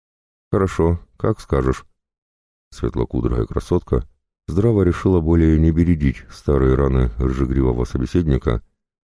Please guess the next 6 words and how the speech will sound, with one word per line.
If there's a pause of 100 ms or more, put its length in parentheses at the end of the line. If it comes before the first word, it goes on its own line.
(140)
и
резко
сменила
тему. (920)
"Надо
же,